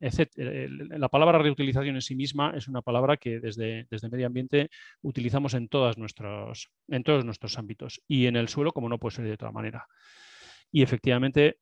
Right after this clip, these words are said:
bueno, pues, eh, esta es una de las, de las principales líneas que ahora en este momento nos está ocupando, ¿no?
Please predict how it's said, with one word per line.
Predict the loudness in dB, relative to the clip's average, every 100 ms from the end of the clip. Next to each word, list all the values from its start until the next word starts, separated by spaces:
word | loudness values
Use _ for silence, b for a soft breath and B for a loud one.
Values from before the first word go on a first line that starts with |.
| _
bueno, | -6 -6 -6
pues, | -10 -10 -8
eh, | -6 -6 -8 -10 -8
esta | -6 -2
es | -2
una | -2 -2
de | 0
las, | 0 -2 -6 -6
de | -4
las | -4 -6 -6
principales | -4 0 2 2
líneas | 0 0 0 0
que | 2
ahora | 2 2
en | -2
este | -4
momento | -4 -6 -8
nos | -8
está | -6 -6
ocupando, | -4 0 0 0 -8
¿no? | -12 -12